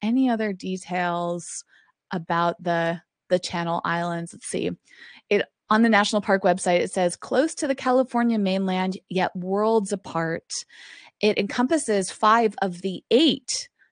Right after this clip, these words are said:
California Channel Islands. And one person asked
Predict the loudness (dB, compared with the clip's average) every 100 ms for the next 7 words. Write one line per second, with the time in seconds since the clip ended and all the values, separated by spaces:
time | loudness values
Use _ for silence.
0 | _ 2 4 4 0 -2 -2 -4 -6 -4
1 | -2 -2 -4 -2 2 2 2 -2 0 0
2 | 0 0 0 -4 -2 -2 -4 -6